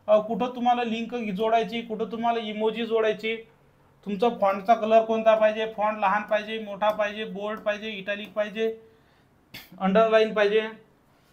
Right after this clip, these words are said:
इन्व्हर्टेड कॉमा पाहिजे, प्लेन टेक्स्ट पाहिजे, डिझाईन पाहिजे, याचं अलाइनमेंट, अ, ह्या सगळ्या गोष्टी तुम्हाला या ठिकाणी काय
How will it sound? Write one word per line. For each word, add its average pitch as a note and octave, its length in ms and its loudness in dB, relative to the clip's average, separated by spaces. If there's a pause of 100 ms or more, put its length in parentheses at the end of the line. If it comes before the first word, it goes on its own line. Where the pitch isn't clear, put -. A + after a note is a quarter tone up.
(400)
इन्व्हर्टेड G#3 460 -2
कॉमा G#3+ 280 2
पाहिजे, G#3+ 340 0
प्लेन G#3+ 340 -4
टेक्स्ट G#3+ 240 -6
पाहिजे, G3+ 320 -2
डिझाईन F#3+ 400 -4
पाहिजे, G#3 380 0
याचं F3 200 -4
अलाइनमेंट, G#3+ 560 0 (500)
अ, F#3+ 60 -2
ह्या F#3+ 340 4
सगळ्या A3+ 320 2
गोष्टी G#3+ 300 0
तुम्हाला G3+ 320 -2
या G3 60 2
ठिकाणी G3+ 260 -6
काय A3+ 240 -2